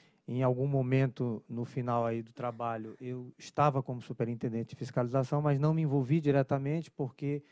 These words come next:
o trabalho já estava num nível de avanço tal que eu preferi não me envolver pra não atrapalhar, vamos dizer assim.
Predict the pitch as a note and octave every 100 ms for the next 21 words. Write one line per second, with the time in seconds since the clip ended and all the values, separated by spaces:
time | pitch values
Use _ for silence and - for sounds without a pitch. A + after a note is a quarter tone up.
0 | _ _ _ D3 C#3 D3+ C#3 C#3+ - D#3+
1 | D3+ D3+ C#3 D3 D3 C#3+ C#3 C3 B2+ D3
2 | D3 - - C#3 E3+ F#3 _ _ _ -
3 | - _ _ _ - C#3 D3+ D3+ D3+ D3+
4 | D3+ D#3+ D#3 D#3+ E3 E3+ E3 D#3+ D3+ D#3+
5 | D#3+ D#3+ C#3+ D#3 E3 D#3+ D#3+ D#3+ D#3 E3
6 | C3+ A2+ - B2+ C3 C3+ B2+ C3+ B2+ A#2+